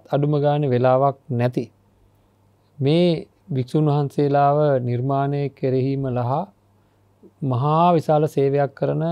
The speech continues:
පුංචි පුංචි තැන පවා ගැන පවා හොයලා බලන පොඩි ස්වාමීන් වහන්සේලා ආරක්ෂා කරගන්න මහා කැපකිරීමක් කරන භික්ෂුන් වහන්සේලා වැඩ ඉන්නවා.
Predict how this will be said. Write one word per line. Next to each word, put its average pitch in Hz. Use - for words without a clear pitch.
පුංචි 202
පුංචි 170
තැන 151
පවා 147
ගැන 143
පවා 139
හොයලා 131
බලන 135
පොඩි 143
ස්වාමීන් 139
වහන්සේලා 135
ආරක්ෂා 127
කරගන්න 127
මහා 131
කැපකිරීමක් 131
කරන 131
භික්ෂුන් 127
වහන්සේලා 123
වැඩ 117
ඉන්නවා. 113